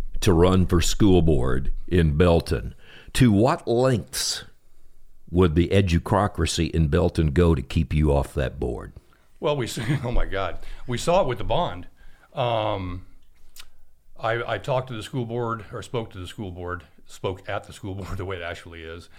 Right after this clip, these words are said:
Speaker 2: and broke down the, the bond election for 'em. There was over forty thousand dollars spent on the Vote Yes campaign for a little over twenty-eight hundred votes.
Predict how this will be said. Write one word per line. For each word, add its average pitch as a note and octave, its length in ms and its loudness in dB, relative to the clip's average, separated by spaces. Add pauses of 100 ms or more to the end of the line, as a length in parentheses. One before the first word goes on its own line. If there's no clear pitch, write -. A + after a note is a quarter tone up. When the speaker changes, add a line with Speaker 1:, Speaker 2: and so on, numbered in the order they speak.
(300)
Speaker 2:
and G2 320 -6
broke A2+ 260 -6
down A2+ 340 -6
the, F#2+ 200 -4
the F#2 100 -10
bond B2 260 -4
election F#2 360 -10
for E2 220 -16
'em. D#2 80 -20 (920)
There G#2+ 180 -4
was G#2 200 -6
over G2+ 220 -8
forty B2+ 360 -6
thousand B2 560 -4
dollars G#2+ 380 -4
spent G2 300 -8
on G2 140 -6
the F2+ 60 -8
Vote G2 260 -6
Yes G2 240 -8
campaign E2+ 640 -14 (420)
for - 100 -12
a F#2+ 60 -8
little G2+ 240 -8
over G2+ 160 -8
twenty-eight G2 380 -10
hundred F2 240 -10
votes. E2+ 380 -14